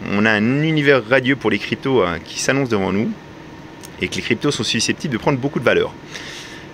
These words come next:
Donc, à partir de ce moment-là, on a plusieurs solutions. Donc, soit on peut bien sûr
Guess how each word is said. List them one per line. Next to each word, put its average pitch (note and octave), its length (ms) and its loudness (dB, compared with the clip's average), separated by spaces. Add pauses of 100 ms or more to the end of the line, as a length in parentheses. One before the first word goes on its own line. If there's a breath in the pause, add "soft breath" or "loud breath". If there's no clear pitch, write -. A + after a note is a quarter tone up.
Donc, C#3 280 -2 (340)
à C3 80 0
partir E3 220 2
de F#3 40 2
ce - 120 0
moment-là, B2+ 400 4 (500)
on B2 140 4
a F3 80 4
plusieurs E3+ 400 -2
solutions. B2+ 420 0
Donc, A#2+ 180 2
soit F3+ 200 0
on B2+ 100 0
peut B2 160 0
bien A2+ 160 4
sûr A#2 380 2